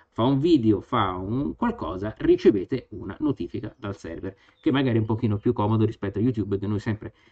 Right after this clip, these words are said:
siamo segnati a ottantacinque canali, ma, eh, eh, sì, ci arrivano magari mail, eh, notifiche, ce le perdiamo. In questa maniera non ve le perdete.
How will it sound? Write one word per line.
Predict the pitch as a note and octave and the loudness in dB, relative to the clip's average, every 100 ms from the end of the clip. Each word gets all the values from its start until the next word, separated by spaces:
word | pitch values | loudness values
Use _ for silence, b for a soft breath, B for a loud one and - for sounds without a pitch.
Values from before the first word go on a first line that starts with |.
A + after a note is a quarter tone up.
| _ | _
siamo | A2 G#2+ | -2 -2
segnati | A#2 A#2 G#2 G2+ | 0 0 0 -2
a | |
ottantacinque | G#2+ A2+ A2+ G#2+ C3 G#2 G#2+ | 0 0 0 0 0 0 0
canali, | C3+ A2 A#2 | 0 2 2
ma, | G#2+ A2+ G#2+ - | 4 2 0 -6
eh, | A2+ F#2+ | -6 -4
eh, | |
sì, | G#2 A#2 | -4 -4
ci | F2+ | -4
arrivano | G#2 A#2 G#2+ | 0 2 2
magari | G2 A#2 G2+ | 0 0 2
mail, | A#2+ A#2+ A2 | 4 4 4
eh, | G2+ G#2+ | 2 0
notifiche, | C3 C#3+ G#2 - | 2 0 0 -8
ce | - A#2 | -4 -2
le | G#2 | 0
perdiamo. | G#2+ F#2+ F#2 | -2 -6 -8
In | C3 | -2
questa | A#3 A#3 | 0 2
maniera | G3 D#3+ E3 | 4 6 6
non | D3+ C3 | 6 4
ve | B2 | 4
le | A2 | 2
perdete. | G#2+ G2+ F#2 - | 2 0 -2 -6